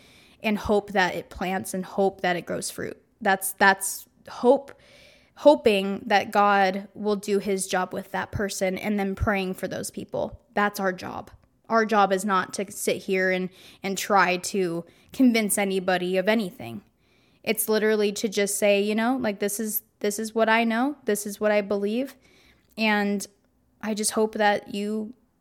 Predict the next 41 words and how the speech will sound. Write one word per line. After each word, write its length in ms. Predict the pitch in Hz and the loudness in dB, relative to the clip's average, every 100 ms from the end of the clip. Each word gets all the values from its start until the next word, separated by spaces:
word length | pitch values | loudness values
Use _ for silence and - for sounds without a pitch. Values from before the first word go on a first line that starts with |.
| - | -8
can 380 | - 240 240 247 | -2 2 2 0
see 200 | - 320 | -2 -2
that," 340 | 208 - - | 0 0 -2
you 60 | 208 | -2
know, 260 | 208 214 | 0 0
and 220 | 220 208 196 _ _ _ _ _ _ _ _ - 226 | 0 -2 -6 _ _ _ _ _ _ _ _ -2 4
go 160 | 233 | 4
from 240 | 226 226 208 | 4 2 2
there. 300 | 220 240 240 | 2 2 2
And 140 | 214 | 0
I 80 | 196 | 0
just 300 | 196 202 - | 0 -4 -4
feel 280 | - 220 220 | -4 0 2
like, 440 | 214 202 196 - - - _ _ | 4 2 2 -4 -20 -20 _ _
you 120 | 220 | -2
know, 300 | 214 208 214 - | 0 0 0 2
I, 300 | 214 220 - | 2 2 2
I, 280 | 202 202 208 - | 2 2 0 -4
I 140 | 208 | -4
prayed 500 | - 220 208 202 202 | -2 0 2 0 -2
for 140 | - | -4
him 220 | 196 196 196 | -4 -2 -2
multiple 360 | 208 - 196 | -4 -4 -6
times 760 | 190 190 185 185 190 - - - _ _ _ - | -4 -4 -4 -4 -6 -8 -8 -12 _ _ _ -10
in 120 | 220 | -4
the 80 | 202 | -2
past 280 | 202 180 - | -2 -2 -2
couple 240 | 202 190 | -2 -2
weeks. 500 | 185 190 190 - - - _ _ _ _ _ | -2 -4 -4 -10 -10 -16 _ _ _ _ _
Um, 480 | 214 208 196 196 196 _ _ _ - | -2 0 -2 -4 -8 _ _ _ -4
a-, 300 | 220 - - | -2 -2 -4
actually 220 | 220 196 | -4 -4
a 40 | 226 | -6
couple 180 | 196 | -4
days. 320 | 190 202 180 208 | -2 -2 -2 -6
It's 200 | - 214 | -8 -6
only 140 | 202 | -4
been 120 | 190 | -4
a 20 | 190 | -4
couple 180 | 190 | -4
days. 360 | 185 196 185 | 0 0 0